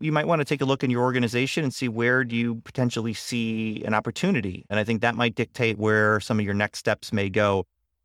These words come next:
Are you gonna be more, are you talking about more frontline type sales where you're gonna help drive new business leads? If that's the case, then I think you can focus on, you know, looking into prospecting and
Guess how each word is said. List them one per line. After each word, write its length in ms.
Are 180
you 140
gonna 160
be 160
more, 760
are 80
you 100
talking 280
about 100
more 180
frontline 840
type 260
sales 600
where 100
you're 160
gonna 140
help 400
drive 580
new 160
business 380
leads? 480
If 160
that's 240
the 100
case, 360
then 220
I 80
think 240
you 100
can 140
focus 440
on, 360
you 100
know, 160
looking 380
into 400
prospecting 760
and 220